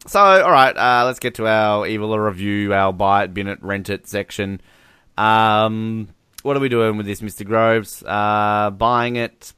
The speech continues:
binning it, or renting it? And just for yourself, can I just say, uh, in the last, uh, six episodes, you've either bought or binned. You haven't rented in a while.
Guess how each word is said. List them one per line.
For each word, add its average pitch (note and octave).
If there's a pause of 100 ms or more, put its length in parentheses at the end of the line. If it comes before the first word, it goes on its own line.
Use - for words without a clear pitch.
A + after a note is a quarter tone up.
binning A2
it, - (100)
or G2+
renting G2
it? F#2+
And G#2+
just C3+
for A#2
yourself, A2
can A2+
I A2
just G2+
say, G2 (520)
uh, G#2+
in G#2+
the G#2+
last, A2+
uh, G#2+
six -
episodes, G#2
you've G2+
either G#2
bought G#2+
or F#2+ (180)
binned. F#2
You G2+
haven't G2+
rented G2
in D#2
a D#2
while. D2+